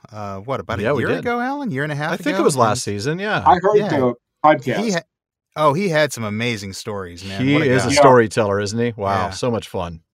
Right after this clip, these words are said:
Speaker 2: Well, here's something that's not fun. Walking into Mordor, one honestly doesn't simply do it. But if you did, who would you rather have at your side, Beren or Hurin?
Speaker 3: Uh, oh, boy, that's a tough one. I think Beren.
Speaker 2: Okay. All right.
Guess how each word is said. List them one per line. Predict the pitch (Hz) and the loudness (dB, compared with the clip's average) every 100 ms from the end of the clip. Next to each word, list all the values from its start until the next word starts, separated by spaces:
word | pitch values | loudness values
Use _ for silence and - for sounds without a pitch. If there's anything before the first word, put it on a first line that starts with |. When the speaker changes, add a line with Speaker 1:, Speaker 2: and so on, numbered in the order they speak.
| _ _ - | _ _ 2
Speaker 2:
Well, | 127 123 _ _ - | 4 4 _ _ -2
here's | 131 185 | 4 4
something | 165 156 | 4 2
that's | 131 131 | 2 2
not | 135 143 | 2 2
fun. | - 98 117 | 0 -4 0
Walking | 117 123 - | 2 2 2
into | 120 107 | -2 0
Mordor, | 110 110 92 85 117 _ - | 0 0 -2 -6 -10 _ -8
one | 117 127 | 0 0
honestly | 139 131 135 - 117 | 2 0 0 -2 -2
doesn't | 101 135 120 117 | 2 2 0 -6
simply | - 156 143 123 101 | -4 -2 0 -2 -2
do | 123 117 | 2 2
it. | 110 | 2
But | 123 - | -4 4
if | 185 - | 2 4
you | 156 | -2
did, | 113 104 90 110 _ _ _ | 0 -2 -4 -10 _ _ _
who | 165 | 0
would | 240 196 | 0 0
you | |
rather | 180 170 156 | 2 4 2
have | 131 160 151 | 2 0 -2
at | 131 | -2
your | 120 | -6
side, | - 139 117 98 92 _ _ - | -2 -2 0 -2 -6 _ _ -10
Beren | 113 147 180 190 190 | 0 2 2 -2 -4
or | 143 127 | -2 -2
Hurin? | 139 123 85 71 _ _ _ _ _ _ _ _ - - | 0 -2 -4 -12 _ _ _ _ _ _ _ _ -20 -16
Speaker 3:
Uh, | - - 123 | -16 -12 -4
oh, | 123 151 - | 0 0 -2
boy, | 98 123 139 | -6 -4 -2
that's | 101 135 | -2 -4
a | 135 | -4
tough | 151 165 143 | 0 0 2
one. | 131 | 2
I | 170 | 2
think | 226 151 | 0 0
Beren. | 147 147 - _ _ | 0 0 -4 _ _
Speaker 2:
Okay. | 127 123 147 175 113 - _ _ | -2 0 2 2 0 -8 _ _
All | - 113 | -2 0
right. | 110 113 104 | 2 0 -2